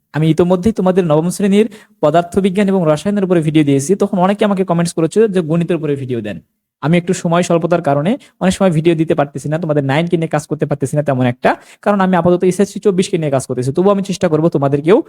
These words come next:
ভিডিও দেওয়ার জন্য, তোমরা অবশ্যই আমার পাশে থাকবে। আজকে আমি তোমাদেরকে গণিত বিষয়ের একটা চূড়ান্ত সাজেশন দিব। ভাইয়া,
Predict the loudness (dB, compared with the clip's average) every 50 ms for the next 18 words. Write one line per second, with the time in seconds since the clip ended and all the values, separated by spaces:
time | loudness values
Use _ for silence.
0 | _ _ _ -4 0 2 2 4 4 4 2 2 2 0 0 0 0 -2 -2 0
1 | 0 2 2 2 0 -2 -2 -2 -2 0 0 0 -2 -2 -4 -4 -4 -6 -6 -8
2 | -8 -10 -12 -14 _ _ _ _ _ _ _ _ _ _ _ _ _ _ -2 -2
3 | -2 0 0 0 0 0 0 0 0 2 2 0 0 2 2 2 2 2 0 -6
4 | _ _ _ -8 -2 0 2 2 2 2 0 -2 -4 -4 0 0 0 0 -2 -2
5 | 0 2 2 2 2 0 -2 -2 -6 -10 -4 0 2 2 2 2 0 -2 -2 -2
6 | -2 -2 -2 -2 0 0 2 0 2 2 2 2 2 2 0 -4